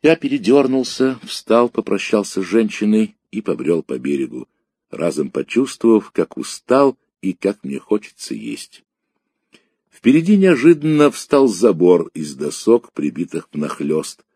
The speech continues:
крашенный густой зеленой краской. Я повел по забору единственным уцелевшим на войне глазом и обнаружил.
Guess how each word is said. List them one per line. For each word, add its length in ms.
крашенный 580
густой 460
зеленой 440
краской. 520
Я 140
повел 680
по 100
забору 400
единственным 1080
уцелевшим 760
на 100
войне 320
глазом 680
и 220
обнаружил. 840